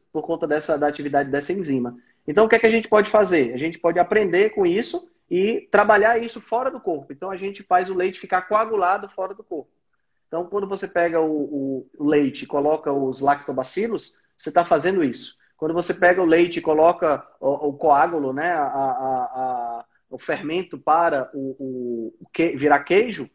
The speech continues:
você tá fazendo isso, né? Então, você tá diminuindo muito e aumentando mais a capacidade do corpo de absorver.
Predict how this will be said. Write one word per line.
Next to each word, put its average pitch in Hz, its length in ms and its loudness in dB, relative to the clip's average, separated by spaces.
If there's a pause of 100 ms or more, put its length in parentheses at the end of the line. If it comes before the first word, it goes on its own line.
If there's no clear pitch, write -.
(160)
você 156 200 -6
tá 208 140 -2
fazendo 156 400 -4
isso, - 300 -16 (220)
né? 143 140 -4
Então, 170 160 -6
você - 120 -16
tá 170 100 2
diminuindo 180 500 -2
muito 202 600 -2 (260)
e 151 100 2
aumentando 185 540 2
mais 175 600 0
a 170 80 -4
capacidade 170 560 -2
do 180 80 -8
corpo 165 300 -6
de 170 60 -2
absorver. 165 600 -6